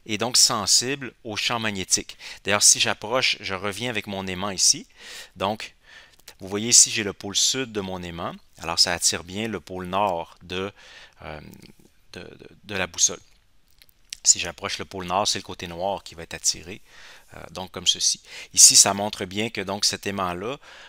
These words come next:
euh, produit un champ magnétique qui est beaucoup plus fort que celui de la Terre. Donc, c'est avec lui que je le contrôle. Celui de la Terre devient négligeable à ce moment-là. Ça veut dire que pour qu'une boussole fonctionne bien, évidemment, il faut qu'il n'y ait pas de source de champ magnétique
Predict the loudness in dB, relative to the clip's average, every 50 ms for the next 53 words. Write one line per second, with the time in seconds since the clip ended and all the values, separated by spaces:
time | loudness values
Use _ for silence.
0 | -14 -10 -8 -8 -8 -6 -6 -6 -6 -4 -2 0 0 0 0 0 -2 -6 -2 0
1 | 0 0 0 -4 -6 -8 -8 -8 -10 -14 -14 -14 -16 -16 -14 -12 -10 -2 0 2
2 | 2 2 0 -2 -4 -4 -4 -4 -6 -8 -6 -4 -2 -2 -2 -2 -4 -4 -4 -6
3 | -8 -10 -14 -16 -20 _ -16 -14 -14 -14 _ -10 -4 -4 -2 -2 -2 -4 -6 -8
4 | -8 -10 -10 -10 -8 -10 -10 -10 -10 -12 -12 -12 -12 -12 -12 -10 -8 -6 -6 -6
5 | -6 -6 -4 -4 -4 -4 -4 -4 -4 -4 -4 0 0 0 0 0 -4 -8 -8 -8
6 | -8 -8 -10 -12 -6 -4 -2 0 0 -2 -2 -4 -4 -4 -4 -4 -4 -6 -12 -14
7 | -14 -16 -18 _ -20 -20 -18 -16 -16 -16 -16 -14 -14 -14 -10 -8 -6 -6 -6 -8
8 | -12 -14 -14 -12 -10 -10 -10 -10 -12 -16 _ -12 0 2 2 2 2 -2 -6 -8
9 | -6 -4 -4 -6 -6 -8 -14 -12 -10 -10 -10 -10 -14 -18 -20 -20 -20 -20 -18 -16
10 | -14 -8 -8 -6 -4 -4 -4 -4 -6 -8 -12 -10 -12 -12 -12 _ -8 -8 -8 -6
11 | -4 -2 0 0 0 -2 -4 -4 -6 -4 -2 -2 -2 -2 -2 -4 -8 -10 -10 -8
12 | -6 -6 -6 -6 -10 -16